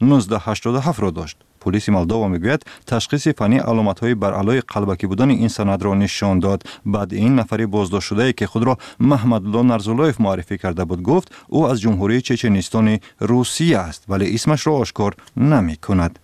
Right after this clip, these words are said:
پایان اقتباس. پلیس می‌گوید این نفر یگان سندی که شخصیت واقعیش را تصدیق کند نشان نداد و تحقیقات به خاطر معاین کردن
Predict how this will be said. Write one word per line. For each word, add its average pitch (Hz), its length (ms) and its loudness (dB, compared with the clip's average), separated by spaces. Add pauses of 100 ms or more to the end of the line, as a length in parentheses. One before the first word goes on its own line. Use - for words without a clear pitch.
پایان 95 300 0
اقتباس. 101 580 -2 (440)
پلیس 117 280 2
می‌گوید 101 360 0
این 113 140 4
نفر 117 220 -4
یگان 113 200 0
سندی 110 360 0
که 120 100 -4
شخصیت 110 440 -4
واقعیش 110 600 0
را 104 60 -2
تصدیق 95 340 -4
کند 107 360 -2 (200)
نشان 95 420 0
نداد 147 260 0
و 151 100 0
تحقیقات 123 440 -4
به 120 140 0
خاطر 110 300 -4
معاین 101 300 2
کردن 107 400 0